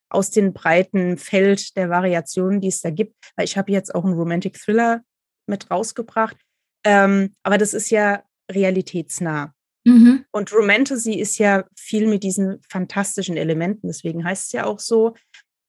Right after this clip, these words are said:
Speaker 1: Es gibt Leser, die beides lesen, aber es gibt welche, die bewusst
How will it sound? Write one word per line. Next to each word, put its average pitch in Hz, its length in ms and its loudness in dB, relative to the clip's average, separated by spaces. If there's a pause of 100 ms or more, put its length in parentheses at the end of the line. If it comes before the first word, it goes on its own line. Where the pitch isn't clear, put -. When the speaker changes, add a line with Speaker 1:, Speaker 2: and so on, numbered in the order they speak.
(160)
Speaker 1:
Es - 160 -6
gibt - 200 -2
Leser, 233 320 4
die 214 100 2
beides 202 440 0
lesen, 240 300 -2
aber 208 160 -4
es 208 100 -6
gibt - 220 -8
welche, 208 280 2
die 185 120 -4
bewusst 190 560 -2